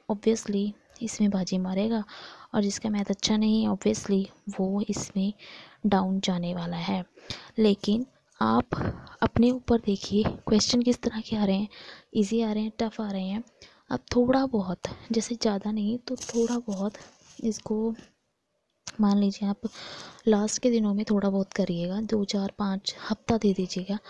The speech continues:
तो main main जो question है वो करके देखिएगा कि simple simple, ताकि हम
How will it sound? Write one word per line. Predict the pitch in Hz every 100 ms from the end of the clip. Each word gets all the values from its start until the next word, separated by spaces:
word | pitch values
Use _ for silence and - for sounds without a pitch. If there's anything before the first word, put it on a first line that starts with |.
| - - - _
तो | - 277
main | 269 269
main | 269 269 269 -
जो | 247 240
question | 226 - 220
है |
वो | 233
करके | 233 220 208 226
देखिएगा | 214 - 196 214
कि | - 240
simple | 233 233 254
simple, | 240 220 208 214
ताकि | 214 202 214
हम | 214 233